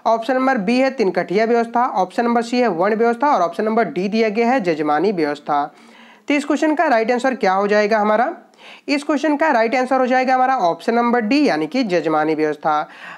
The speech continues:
पारंपरिक भारतीय समाज में उस व्यवस्था को जिसके आधार पर यह अपेक्षा होती है कि प्रत्येक जाति समूह अन्य जाति समूहों को कुछ मानवीकृत सेवाएं प्रदान करेगा, उसे जजमानी व्यवस्था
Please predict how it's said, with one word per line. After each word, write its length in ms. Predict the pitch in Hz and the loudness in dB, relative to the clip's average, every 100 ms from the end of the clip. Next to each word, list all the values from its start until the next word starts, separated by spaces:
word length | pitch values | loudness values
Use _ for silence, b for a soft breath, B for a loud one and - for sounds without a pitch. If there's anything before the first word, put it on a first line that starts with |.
| - | -2
पारंपरिक 560 | 233 262 285 320 339 269 | 0 2 2 0 0 0
भारतीय 300 | 240 240 285 | 0 0 -2
समाज 320 | 220 214 233 | 0 0 0
में 120 | 262 | 0
उस 240 | 247 254 | 0 0
व्यवस्था 360 | 196 180 175 226 | 2 0 2 -2
को 180 | 233 247 | -2 -2
जिसके 340 | 180 180 254 | -4 -2 -2
आधार 400 | 247 175 170 208 | 0 0 0 -2
पर 200 | 226 240 | 0 0
यह 320 | 233 240 240 B B - | 2 0 -2 B B -8
अपेक्षा 380 | 202 269 277 320 | -4 -4 0 0
होती 280 | 285 285 294 | 2 0 0
है 140 | 302 | 0
कि 200 | - 311 | 0 -2
प्रत्येक 440 | 311 180 233 247 | -2 -2 0 0
जाति 240 | 208 226 233 | 0 -2 -2
समूह 280 | 240 233 247 | -2 0 0
अन्य 280 | 202 220 | 0 0
जाति 260 | 214 226 226 | 0 0 -2
समूहों 360 | 180 160 185 214 | -4 0 0 0
को 260 | 254 277 277 B - | 0 -2 -4 B -4
कुछ 220 | 294 294 | -2 0
मानवीकृत 840 | 247 175 185 247 285 302 277 262 | -2 0 0 2 0 0 -2 -2
सेवाएं 360 | 196 175 196 202 | 0 2 2 0
प्रदान 300 | 160 165 208 | 0 0 0
करेगा, 320 | 226 226 247 | 0 0 0
उसे 300 | 196 185 240 | -2 -2 -2
जजमानी 520 | 175 160 165 190 294 | -2 -2 0 0 0
व्यवस्था 540 | 190 156 - 175 285 | 0 -2 -2 -2 -2